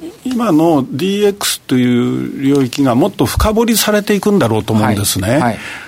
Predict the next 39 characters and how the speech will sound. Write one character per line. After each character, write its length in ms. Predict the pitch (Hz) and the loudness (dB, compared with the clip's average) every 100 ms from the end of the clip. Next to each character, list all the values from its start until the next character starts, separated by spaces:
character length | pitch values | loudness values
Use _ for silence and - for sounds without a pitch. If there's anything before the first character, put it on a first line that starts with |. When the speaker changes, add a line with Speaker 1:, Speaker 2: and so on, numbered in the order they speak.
| - - | -14 -2
Speaker 1:
で 140 | 170 | -2
す 100 | - | 0
か 120 | 180 | -2
ら、 280 | 160 151 135 - - - - - - - _ - - _ _ _ | 0 0 -2 -6 -20 -20 -16 -16 -18 -20 _ -20 -20 _ _ _
ち 80 | - | -6
ょ 40 | |
っ 20 | |
と 140 | - 175 | -2 0
ま 140 | 175 | 0
だ 140 | 165 147 | 0 0
想 300 | - 214 233 | 0 0 0
像 260 | 233 226 | 2 2
で 140 | 202 214 | 2 0
き 140 | 262 | 2
な 180 | 262 233 | 2 4
い 100 | 175 | 4
よ 220 | 127 110 | 4 2
う 60 | 101 | -2
な、 240 | 110 117 | -2 0
Speaker 2:
え 160 | 117 - | -2 -6
え。 80 | - _ - | -18 _ -4
Speaker 1:
こ 100 | 143 | 0
の 180 | 139 135 | 0 2
デ 140 | 185 | 0
ジ 120 | 196 | 0
タ 160 | - 170 | 0 2
ル 140 | 151 | 4
を 120 | 147 | 4
中 320 | 131 - 165 160 | 2 2 2 2
心 320 | - 156 160 | 0 0 2
に 140 | 160 | 2
し 100 | 147 | 2
た 260 | - 196 165 | 0 2 4
世 160 | 139 | 4
の 140 | 143 202 | 4 2
中 240 | 190 147 | 2 2
が 100 | 123 | 2
出 180 | 104 | 2
来 40 | 117 | 0